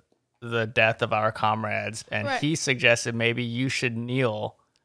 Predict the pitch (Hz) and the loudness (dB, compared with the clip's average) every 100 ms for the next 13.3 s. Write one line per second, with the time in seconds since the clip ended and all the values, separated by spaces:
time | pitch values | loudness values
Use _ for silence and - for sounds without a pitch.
0 | _ - 113 113 113 110 113 - 107 113 | _ -2 0 0 2 2 4 2 0 2
1 | - 302 359 453 403 359 - 113 113 113 | 6 6 6 4 4 4 4 4 4 0
2 | 302 104 - - 110 107 107 110 107 - | -4 -10 -18 -12 -10 -8 -2 0 0 -4
3 | - - 294 - 311 311 277 254 277 262 | -8 -6 -6 0 4 6 6 6 6 2
4 | 285 277 - - 233 240 254 220 226 220 | 0 -2 -4 0 6 6 6 6 6 6
5 | 220 - 226 226 - 247 233 220 226 220 | 0 -2 -2 -2 -4 0 0 2 0 0
6 | 233 - 214 220 311 - - _ _ _ | -2 2 6 6 4 -6 -14 _ _ _
7 | _ _ - 240 233 220 233 233 226 - | _ _ -2 4 4 4 2 2 -2 -2
8 | 226 247 285 277 302 294 330 - 330 339 | 0 2 2 2 0 -4 -2 4 6 6
9 | - - 277 370 403 277 294 - 269 294 | 4 4 4 2 -4 -4 -4 -2 0 2
10 | 254 254 240 226 - _ _ _ _ _ | 0 4 4 4 -4 _ _ _ _ _
11 | - 269 254 240 254 220 233 226 220 226 | 4 6 8 6 8 8 6 4 -6 -4
12 | 226 - 294 294 277 - - 240 226 214 | -4 -2 0 2 0 -2 2 6 6 2
13 | 214 220 | -6 -12